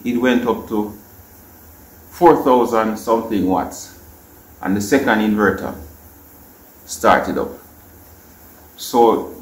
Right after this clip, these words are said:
that's, that's just to demonstrate both inverters managing the load. Yep, so next I'll just power back the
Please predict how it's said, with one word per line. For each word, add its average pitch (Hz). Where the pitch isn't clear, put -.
that's, 120
that's 123
just 127
to 127
demonstrate 127
both 127
inverters 113
managing 107
the 104
load. 107
Yep, 180
so 147
next 139
I'll 175
just -
power 185
back 175
the 165